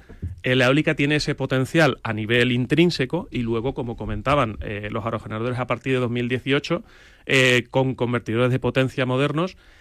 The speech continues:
eh, tienen mucha más posibilidad de hacer, pues, con un control de tensión específico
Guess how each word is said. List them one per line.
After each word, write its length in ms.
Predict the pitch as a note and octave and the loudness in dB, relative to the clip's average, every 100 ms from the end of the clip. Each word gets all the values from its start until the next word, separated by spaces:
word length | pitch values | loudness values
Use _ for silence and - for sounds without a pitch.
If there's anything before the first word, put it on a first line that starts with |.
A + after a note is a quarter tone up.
| - | -12
eh, 220 | - B2+ A#2+ | 0 0 2
tienen 500 | B2+ B2+ D3 D#3 - | 0 2 2 0 -4
mucha 540 | B2 A#2+ C3+ C#3+ - | -8 -4 -2 -2 -2
más 140 | C3+ C3+ | -2 -2
posibilidad 520 | C3+ - C3 C3 D3 | -4 -4 -2 2 2
de 60 | C#3+ | 2
hacer, 320 | C3 D3+ D#3+ | 0 -2 -2
pues, 160 | B2+ | -6
con 340 | - - G#2+ A#2+ | -8 -10 -8 -4
un 140 | B2 | -4
control 340 | A#2 A2+ B2 A#2+ | -2 -4 -2 -2
de 100 | A2+ | -2
tensión 360 | A#2 - B2+ | -6 -6 -8
específico 640 | B2+ C#3 C#3 E3 D#3+ G3+ | -6 -6 -4 -4 -4 -6